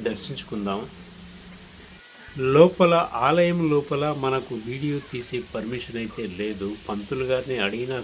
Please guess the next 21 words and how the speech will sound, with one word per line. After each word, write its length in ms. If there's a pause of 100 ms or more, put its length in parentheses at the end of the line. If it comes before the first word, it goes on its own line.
సరే 200 (120)
పంతులు 360
గారు 140 (120)
ఒప్పుకోలేదు. 640 (680)
So, 100 (380)
నేను 220 (160)
లోపల, 300 (340)
ఆలయం 340
లోపల 280 (120)
వీడియో 240 (120)
తీయడానికి 580 (100)
ప్రయత్నించలేదు. 720 (180)
చుట్టూ 260 (140)
పరిసరాలను 520
అయితే 200 (120)
క్యాప్చర్ 400
చేశాను. 380 (1000)
లోపల 440 (120)
స్వామివారు 600 (120)
మనకు 240 (160)
ఈ 20